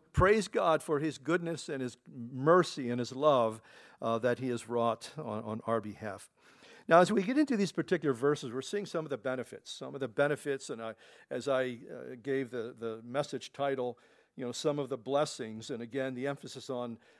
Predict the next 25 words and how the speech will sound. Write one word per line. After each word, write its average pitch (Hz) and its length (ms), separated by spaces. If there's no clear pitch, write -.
uh, 113 200
the 123 100
plural 175 480
there, 113 240
some 170 220
of 196 60
the 160 80
blessings 143 500
of 117 100
justification. 123 880
And 143 80
so 196 140
we're 196 80
seeing 226 380
here 180 200
Paul 180 300
simply 165 300
reminding 139 560
us 135 80
of 117 80
some, 202 240
some - 160
of 311 80
the 165 80
benefits 147 760